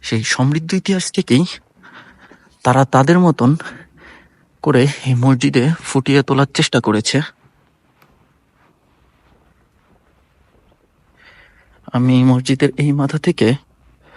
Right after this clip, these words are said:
ওই মাথা পুরোটাই ঘুরছি। আর এই বাতিগুলো যদি জ্বালিয়ে দেয়, তাহলে কতটা সুন্দর লাগবে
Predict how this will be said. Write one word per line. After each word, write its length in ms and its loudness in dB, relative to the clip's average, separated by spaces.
ওই 120 -4
মাথা 320 -2
পুরোটাই 520 -2
ঘুরছি। 440 -4
আর 240 0
এই 200 2
বাতিগুলো 540 0
যদি 260 0
জ্বালিয়ে 420 4
দেয়, 220 0
তাহলে 300 -2
কতটা 380 2
সুন্দর 360 2
লাগবে 380 -2